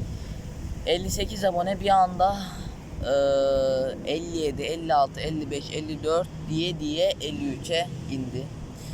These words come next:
Elli üçten sonra bir baktım arkadaşlar altmışa yükseldi abone sayısı. Ondan sonra ben bir sevindim, bir sevindim var ya. Elli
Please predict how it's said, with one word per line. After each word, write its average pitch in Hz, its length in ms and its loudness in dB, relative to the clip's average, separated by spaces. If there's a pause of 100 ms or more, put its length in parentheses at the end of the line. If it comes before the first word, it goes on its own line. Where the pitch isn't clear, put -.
(260)
Elli 170 280 -2
üçten 196 340 2
sonra 190 380 2
bir 196 120 -6
baktım 175 360 4
arkadaşlar 170 640 2
altmışa 147 460 0
yükseldi 123 540 0
abone 113 300 -4
sayısı. 113 400 -6 (1080)
Ondan 156 300 2
sonra 151 320 -4
ben 151 160 4 (160)
bir 160 100 -4
sevindim, 127 800 -8
bir 147 60 -6
sevindim 117 720 -6
var 139 180 6
ya. 117 280 -2 (2000)
Elli 127 340 -6